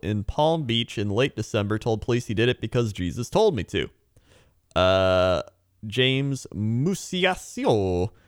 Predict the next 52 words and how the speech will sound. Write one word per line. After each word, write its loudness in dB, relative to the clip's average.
of 0
Deerfield 0
Beach -2
was -8
approached -2
by 2
a 0
police -4
officer -2
as -6
he -2
was -4
removing -2
items 2
from -8
his -8
Ferrari, 2
which -4
was -12
parked -2
on -6
a -2
public -4
dock. 2
Musasasio 0
told 2
the 4
officer 0
that -2
his -6
friend -2
told 0
him -2
to -6
park 0
the -4
dock, 0
upon -2
the -2
dock 2
so -8
he -4
could -6
pick -2
up 2
by 2
boat, 2
pick 2
him 4
up 2
by 0
boat. -4